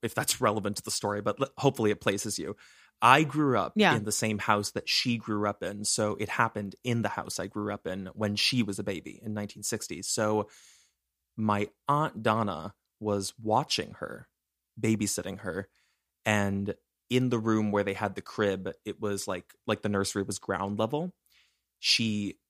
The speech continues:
Speaker 1: had put her down for a nap and then heard something that kinda sounded like something moving. And she was, but it sounded almost like wood. So she was like,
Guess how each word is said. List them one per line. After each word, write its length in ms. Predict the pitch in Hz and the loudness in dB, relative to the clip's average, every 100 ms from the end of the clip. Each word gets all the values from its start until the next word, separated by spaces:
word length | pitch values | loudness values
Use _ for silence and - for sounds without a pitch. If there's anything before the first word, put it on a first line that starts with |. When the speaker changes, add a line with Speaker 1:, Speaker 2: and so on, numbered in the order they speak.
| _ | _
Speaker 1:
had 160 | - 107 | -10 -6
put 160 | - 147 | 0 0
her 80 | |
down 280 | 131 113 107 | 4 4 2
for 180 | - 98 | 2 0
a 40 | |
nap 440 | 98 104 107 - - | 2 0 0 -2 -8
and 120 | 110 107 | -6 -4
then 100 | 101 | -4
heard 380 | - 139 135 | -2 -2 0
something 360 | - 101 104 101 | 0 -2 -2 -6
that 120 | 101 | -8
kinda 260 | - 117 117 | -8 -4 -2
sounded 440 | - 104 107 101 | 0 0 0 -2
like 240 | 104 90 - | -4 -4 -6
something 400 | 107 104 104 98 | -6 -6 -10 -10
moving. 380 | 92 - 139 131 | -8 -4 -2 -2
And 100 | 104 | -4
she 160 | 110 | -6
was, 240 | 101 101 - | -6 -8 -4
but 160 | 110 | -4
it 80 | - | -2
sounded 360 | - 143 135 120 | 0 0 4 2
almost 260 | 107 104 | 2 -2
like 160 | 98 - 120 | -4 -6 -6
wood. 320 | 107 98 90 | -2 -2 -2
So 100 | - | -8
she 160 | 104 110 | -6 -6
was 220 | 101 - | -6 -6
like, 260 | 101 92 | -4 -6